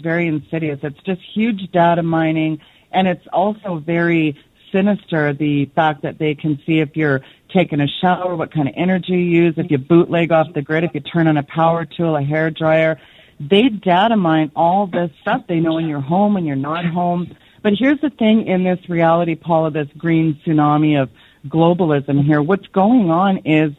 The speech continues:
in, especially, I think a lot of your listeners probably are familiar with Agenda twenty-one. Well,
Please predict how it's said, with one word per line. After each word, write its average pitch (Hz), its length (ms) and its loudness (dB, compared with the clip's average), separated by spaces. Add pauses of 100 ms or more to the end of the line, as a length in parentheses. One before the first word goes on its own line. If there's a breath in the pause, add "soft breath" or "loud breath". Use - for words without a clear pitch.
(140)
in, 202 220 2
especially, 233 720 -2
I 180 100 2
think 247 280 0
a 175 60 -2
lot 175 220 2
of 180 100 -6
your 175 120 -2
listeners 160 420 -4
probably 180 560 -2
are 160 300 0
familiar 156 500 0
with 147 300 -4
Agenda 147 400 -2
twenty-one. 147 680 -2
Well, 156 320 2